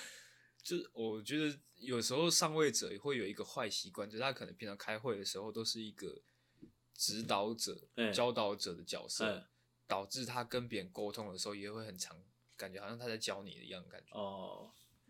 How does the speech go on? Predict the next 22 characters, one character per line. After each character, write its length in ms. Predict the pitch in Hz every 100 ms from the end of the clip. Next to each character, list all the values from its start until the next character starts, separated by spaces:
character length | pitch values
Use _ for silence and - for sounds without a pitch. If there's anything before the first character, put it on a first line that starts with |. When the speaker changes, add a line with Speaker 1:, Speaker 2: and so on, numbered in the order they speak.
| 78
Speaker 2:
就 120 | 143
其 200 | - -
实 140 | 131 170
我， 320 | 127 131 - _ _ _ - - - _ _ _ _ _
哎， 100 | 113 98 - - -
说 220 | - 156 156
到 60 |
这 80 | 151
边 160 | 143 139
其 100 | 110
实 460 | 104 101 98 87 -
也 160 | 107
算 180 | 101 143
是 80 | 135
比 160 | 113 95
较， 400 | 123 113 104 -
这 100 | -
边 200 | 190 190
是 100 | 175
比 40 | 107
较 160 | 120
严-， 140 | 120